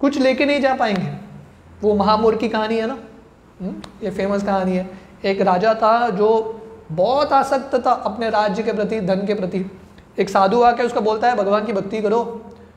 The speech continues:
तो सुनने के लिए तैयार ही नहीं है। तो साधु बोलता है, "ठीक है, आप सुन नहीं रहे हो, मेरा एक favor करो, सबसे बड़े मूर्ख को ढूंढो तुम्हारे राज्य में,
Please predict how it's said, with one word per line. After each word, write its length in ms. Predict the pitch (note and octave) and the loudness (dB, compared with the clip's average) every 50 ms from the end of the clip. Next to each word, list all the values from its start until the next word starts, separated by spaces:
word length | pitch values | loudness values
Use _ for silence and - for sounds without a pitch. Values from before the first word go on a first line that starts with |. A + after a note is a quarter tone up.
| - _ _ _ _ - - | -20 _ _ _ _ -12 -8
तो 120 | C4+ A#3 B3+ - - - | -8 -8 -8 -10 -4 -2
सुनने 220 | C4+ A#3 B3+ C#4 | 0 2 2 2
के 60 | C#4 C#4+ | 2 2
लिए 100 | D4 C#4+ | 0 0
तैयार 340 | - B3+ A#3+ A#3+ B3 B3 | 0 0 2 2 2 2
ही 80 | B3+ B3+ | 0 0
नहीं 180 | B3+ B3 A#3 F#3 | 0 -2 -2 -4
है। 140 | - - - - - - - - _ _ _ _ _ _ _ - - _ - | -6 -10 -16 -18 -20 -20 -20 -20 _ _ _ _ _ _ _ -20 -18 _ -4
तो 60 | A#3 | 0
साधु 240 | F#3+ G3+ G3 G#3 A#3 | 0 2 2 2 2
बोलता 200 | A3+ G#3+ G#3+ A#3+ | 2 2 2 2
है, 80 | G#3+ | 0
"ठीक 200 | - G3+ F#3+ F#3 | 0 -2 0 0
है, 420 | G3 G3 G#3 G#3 - - - - - - - - | 2 2 0 0 -4 -8 -14 -16 -18 -14 -12 -12
आप 120 | - - | -10 -10
सुन 160 | - - F3+ | -8 -6 -4
नहीं 200 | F#3 F#3+ F#3+ F#3+ | -4 -2 0 0
रहे 100 | F#3 F#3 | 2 0
हो, 120 | G3 B3 B3 G3+ G3 | 0 0 -2 -2 -2
मेरा 180 | F#3+ G3 A#3 | 0 2 2
एक 240 | B3 A3+ A#3 A3+ A3+ | 4 2 2 2 2
favor 280 | A#3 G#3 G3+ G#3 G#3 G#3 | 0 0 2 2 0 0
करो, 240 | G3+ F#3 D#3+ - - - - - - - - - _ _ _ _ _ - | 0 -2 -6 -6 -8 -12 -16 -20 -20 -20 -20 -20 _ _ _ _ _ -6
सबसे 560 | - - A3 A3+ - - - D4 D4 D#4 D#4 | -2 -2 -2 -2 -4 -4 0 2 2 4 4
बड़े 420 | C4 G#3 F3 F#3+ G#3 A3+ C4+ D4 D4 | 2 2 4 4 4 4 4 2 2
मूर्ख 360 | A#3+ A#3 B3 B3+ C4 B3+ - | 0 0 0 2 0 0 0
को 120 | - C4 | 0 2
ढूंढो 380 | G#3+ G#3+ A3 A3 A3+ A#3+ B3 B3 | 2 2 2 2 2 2 2 2
तुम्हारे 340 | A#3+ - G3+ G3+ G#3 A3 G#3 | 0 -2 -2 0 0 0 0
राज्य 320 | F#3+ F3+ F3+ E3 F#3 G3 | 0 -2 -2 -2 -4 -4
में, 300 | G3 A3 A#3+ A#3+ - | -4 -4 -6 -6 -8